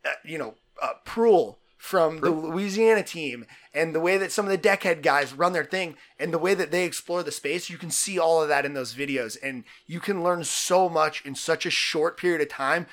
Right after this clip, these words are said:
Speaker 1: just by being able to pause and be like, "Okay, let's watch that again, and let's see the guy that scored. Let's see how he got open."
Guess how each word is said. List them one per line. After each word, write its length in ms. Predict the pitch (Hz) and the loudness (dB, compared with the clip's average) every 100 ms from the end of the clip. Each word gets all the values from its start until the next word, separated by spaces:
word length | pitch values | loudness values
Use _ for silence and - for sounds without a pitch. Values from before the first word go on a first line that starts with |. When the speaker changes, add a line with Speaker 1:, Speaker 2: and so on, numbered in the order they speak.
| - | -16
Speaker 1:
just 200 | - 165 | -8 0
by 140 | - 196 | 4 4
being 240 | 175 190 | 4 0
able 180 | 190 175 | 2 6
to 80 | 165 | 4
pause 400 | - 147 156 180 | 4 4 4 4
and 100 | 185 | 0
be 60 | 170 | 0
like, 160 | 143 | 2
"Okay, 180 | 151 147 | -2 0
let's 220 | 147 165 | 0 0
watch 280 | 180 185 - | 4 4 4
that 140 | 214 190 | 2 2
again, 340 | 135 147 185 - - | -2 -4 -6 -10 -12
and 140 | - 180 | -6 -4
let's 160 | 180 | -4
see 240 | - 208 180 | -4 -6 -6
the 100 | 143 | 0
guy 220 | 147 170 | 4 4
that 160 | 180 - | 4 -4
scored. 340 | - 165 202 | -2 -2 0
Let's 140 | 196 | -2
see 180 | - 208 | -4 -6
how 240 | 185 170 160 | -4 -2 -4
he 140 | 180 | -4
got 180 | 151 131 | -4 -4
open." 400 | 123 - - | -8 -12 -20